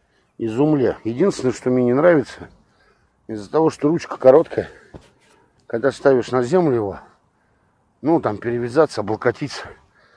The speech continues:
получается, низом катушки,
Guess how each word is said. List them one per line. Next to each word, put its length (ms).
получается, 680
низом 380
катушки, 540